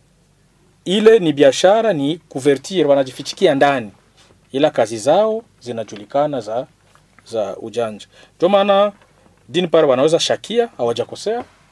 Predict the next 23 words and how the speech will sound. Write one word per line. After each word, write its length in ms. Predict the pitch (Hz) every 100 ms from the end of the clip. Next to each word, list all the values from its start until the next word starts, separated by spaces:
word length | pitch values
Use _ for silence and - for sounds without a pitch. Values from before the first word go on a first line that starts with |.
| _ _ _ _ _
na 300 | 117 120 123 - -
ile 180 | 185 202
ya 60 |
kugeneralize 640 | 175 131 127 127 120 120 165
ndio 140 | 143
ya 60 | 113
mbaya. 400 | 107 110 - - _ _ _ _ -
Okay, 260 | 131 - 151
watu 360 | 135 160 127
wote 200 | 131 135
hawako 280 | 113 117 117
wabaya. 420 | 101 101 107 98 - _ _ _ _
Kuna 160 | - 120
wafanya 340 | 117 131 120
biashara 440 | 104 110 - 170 180
ni 120 | 131
wafanya 380 | 110 - 110 98
biashara, 600 | 98 101 - 196 226 349 _ _ _ _ -
na 120 | 120
kuna 260 | - 131 127
wafanya 400 | 120 - 127 117
biashara, 720 | 120 113 - 185 208 208 208 _ _ _ _ _ -
bo, 280 | 131 107